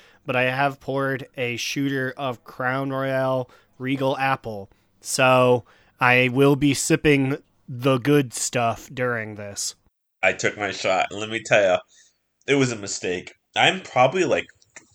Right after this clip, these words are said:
Speaker 2: twelve, thirteen drinks in in
Speaker 1: You
Speaker 2: the
Speaker 1: s-, you
Speaker 2: past
Speaker 1: stated
Speaker 2: two
Speaker 1: in the
Speaker 2: hours.
Speaker 1: pre-production meeting,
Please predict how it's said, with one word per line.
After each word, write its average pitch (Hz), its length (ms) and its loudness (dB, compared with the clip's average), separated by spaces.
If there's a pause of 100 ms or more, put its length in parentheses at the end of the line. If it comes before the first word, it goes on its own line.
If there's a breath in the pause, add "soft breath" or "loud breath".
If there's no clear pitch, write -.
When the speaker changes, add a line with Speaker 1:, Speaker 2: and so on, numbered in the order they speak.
(140)
Speaker 2:
twelve, 139 480 2
thirteen 143 440 -6
drinks 123 400 -12
in 160 80 4
in 190 80 6
Speaker 1:
You 190 80 6
Speaker 2:
the 208 60 4
Speaker 1:
s-, - 200 -2
you 107 60 -10
Speaker 2:
past 113 260 2
Speaker 1:
stated 226 500 6
Speaker 2:
two 170 100 6
Speaker 1:
in 170 140 6
the 247 80 6
Speaker 2:
hours. 160 220 8
Speaker 1:
pre-production 143 540 4
meeting, 127 340 -2